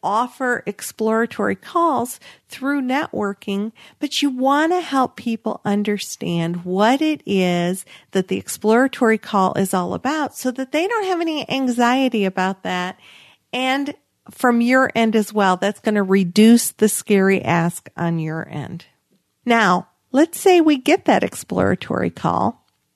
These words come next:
We're ult-, and we believe that we are a good fit with this client. Now, let me make a quick segue here. Exploratory calls are not the only place that we ask for business.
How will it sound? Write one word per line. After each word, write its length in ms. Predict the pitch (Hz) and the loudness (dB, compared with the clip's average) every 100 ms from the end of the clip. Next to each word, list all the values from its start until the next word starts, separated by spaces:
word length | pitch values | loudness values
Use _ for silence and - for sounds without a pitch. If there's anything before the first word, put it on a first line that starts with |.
| _ _ | _ _
We're 220 | 220 233 - - | -2 -2 -2 0
ult-, 260 | 294 - - | 0 0 -2
and 220 | 233 233 | 2 4
we 100 | 247 | 4
believe 440 | 254 254 262 277 269 | 4 2 2 2 4
that 120 | 262 | 2
we 200 | 254 254 - | 2 0 2
are 420 | 233 302 285 - | 4 6 4 2
a 200 | - 185 | 2 2
good 520 | 165 - 196 202 190 | 2 2 6 6 4
fit 460 | - - 185 180 - - | 0 0 2 2 0 -8
with 440 | 170 180 175 - | 2 4 4 2
this 220 | 165 160 | 0 0
client. 560 | - - 160 - - - _ _ _ _ - _ | -8 -6 -4 -4 -6 -12 _ _ _ _ -20 _
Now, 120 | 233 226 | 0 0
let 100 | 302 | 2
me 140 | 349 | 2
make 240 | 302 254 - | 2 0 -2
a 40 | 190 | -6
quick 420 | - - 311 - | -4 0 2 0
segue 600 | - 262 226 208 - 180 | -2 2 2 0 0 0
here. 400 | - 170 92 185 _ _ _ - _ | -2 -4 -4 -8 _ _ _ -20 _
Exploratory 680 | - - - 359 370 330 277 | -8 -4 4 6 6 6 4
calls 300 | 254 240 214 | 4 4 4
are 140 | - 202 | 4 4
not 380 | 208 196 214 | 6 4 2
the 180 | - 190 - | 0 0 2
only 420 | 202 208 196 175 | 4 6 4 2
place 420 | - 180 175 - | -2 -2 0 -2
that 200 | - - | -4 0
we 200 | 175 185 | 2 2
ask 420 | - 165 170 - | 0 -2 -2 -10
for 220 | - - | -8 -6
business. 800 | - 170 190 - 247 277 - - | -2 0 0 0 -2 -2 -6 -18